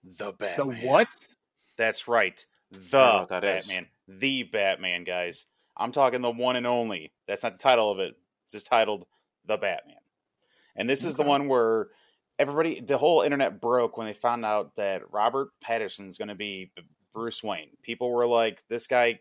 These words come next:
Speaker 1: can't cut it. It's gonna be a horrible movie. How dare they?" You know, every other negative thing you could think of. But when I was watching the trailer, it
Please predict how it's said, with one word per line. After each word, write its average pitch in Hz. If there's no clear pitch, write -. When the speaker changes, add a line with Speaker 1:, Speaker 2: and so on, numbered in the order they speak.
Speaker 1:
can't 131
cut 117
it. 117
It's -
gonna 117
be 107
a 107
horrible 123
movie. 110
How 139
dare 117
they?" 104
You 135
know, 107
every 143
other 127
negative 117
thing 120
you 110
could 98
think 101
of. 90
But 185
when 202
I 196
was 180
watching 202
the 170
trailer, 208
it -